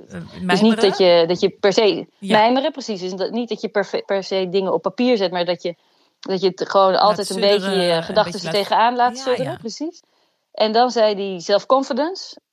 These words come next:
Speaker 2: Ja, dus dan, ja, dat je, dat je, volgens mij gaat het over dat je je veilig voelt binnen die, dat je durft te denken, "Het komt wel goed, maar ik laat, ik laat dit vervelende gevoel van dat ik het niet kan oplossen, laat ik even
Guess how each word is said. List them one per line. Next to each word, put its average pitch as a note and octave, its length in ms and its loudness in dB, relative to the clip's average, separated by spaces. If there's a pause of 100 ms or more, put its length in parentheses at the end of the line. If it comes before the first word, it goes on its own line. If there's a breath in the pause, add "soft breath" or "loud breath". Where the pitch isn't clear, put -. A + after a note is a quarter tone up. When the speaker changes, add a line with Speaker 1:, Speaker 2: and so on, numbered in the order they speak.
(120)
Speaker 2:
Ja, G3+ 300 -2 (260)
dus F#3 200 -14
dan, E3 240 0
ja, C#3 260 -4
dat E3 240 -6
je, F3 120 -4
dat E3+ 160 -6
je, E3+ 100 -2
volgens E3+ 240 -12
mij F3 100 -2
gaat E3+ 140 2
het E3 100 0
over D#3 140 0
dat D#3 120 -2
je F3+ 60 -6
je E3 80 0
veilig F3 380 2
voelt F#3+ 380 -2
binnen E3+ 300 0
die, E3 380 -6 (380)
dat E3 280 -12
je F3 120 -2
durft F#3 380 2 (100)
te F#3+ 120 -2
denken, E3+ 220 2
"Het F#3 100 -8
komt F3+ 180 0
wel F3+ 120 4
goed, G3 280 -2
maar F3+ 160 2
ik E3+ 140 -2
laat, F3 340 2 (100)
ik - 160 -12
laat F3+ 260 2
dit F3+ 220 -10
vervelende G3 460 -2
gevoel G3 300 -4
van F#3 220 -2
dat F#3 180 0
ik F#3+ 120 -2
het F#3 100 -4
niet G3 180 -6
kan F#3+ 180 0
oplossen, F3+ 560 -2 (720)
laat G3 340 2
ik G#3 100 -8
even F#3 540 -2